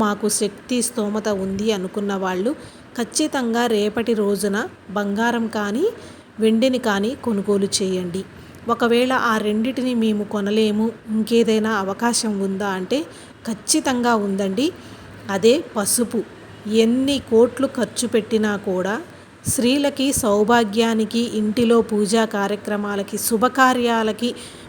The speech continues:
మంచి చెడుకి ముఖ్యమైనటువంటిది పసుపు కుంకుమలు. అలాంటిది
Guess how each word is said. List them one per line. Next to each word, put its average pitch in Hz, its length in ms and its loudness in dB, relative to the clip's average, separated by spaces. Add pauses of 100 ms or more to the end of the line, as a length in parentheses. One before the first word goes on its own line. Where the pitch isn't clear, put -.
(120)
మంచి 247 560 2
చెడుకి 220 380 2
ముఖ్యమైనటువంటిది 214 1500 0 (100)
పసుపు 214 480 0
కుంకుమలు. 190 460 -4 (400)
అలాంటిది 226 680 0